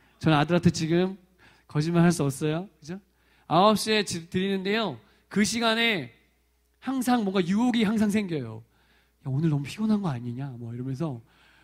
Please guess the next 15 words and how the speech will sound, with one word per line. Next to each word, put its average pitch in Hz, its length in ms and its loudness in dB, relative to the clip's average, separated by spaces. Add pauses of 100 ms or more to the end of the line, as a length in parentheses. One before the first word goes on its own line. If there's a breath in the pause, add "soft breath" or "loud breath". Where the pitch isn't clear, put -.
(120)
"오늘 185 240 2
너무 175 300 0
좀 165 320 -6
일찍 170 240 -8
자야 170 200 2
될 180 120 2
것 160 160 -4
같아." 139 160 -12 (140)
이런 180 200 0
생각이 202 320 -6
많이 143 200 -8
든다고요. 139 360 -14 (220 soft breath)
예를 208 180 6
들어 214 120 6
홈스쿨 262 760 2